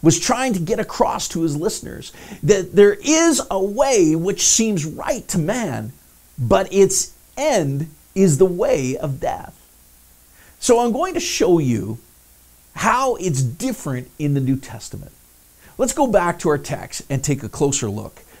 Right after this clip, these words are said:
of what these, these church leaders did. In, in verse twenty-two, it says, "Then it seemed good to the apostles and the elders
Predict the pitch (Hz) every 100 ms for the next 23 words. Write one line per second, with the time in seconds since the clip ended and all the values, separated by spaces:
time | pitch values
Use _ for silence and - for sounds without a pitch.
0 | - 117 117 107 - - 110 135 - 139
1 | 131 117 - _ _ 127 127 120 - -
2 | - 156 131 - 139 139 95 101 - -
3 | 98 95 - - _ _ - - _ _
4 | _ - 160 165 165 165 151 165 160 180
5 | 185 - - 156 135 - 143 107 98 147
6 | 143 170 - - - 139 269 330 - 285
7 | 262 226 156 180 120 107 190 - - _
8 | _ _ _ _ _ - 156 143 143 143
9 | 185 180 214 - 247 254 - - - -
10 | 156 143 131 - 190 214 202 160 131 135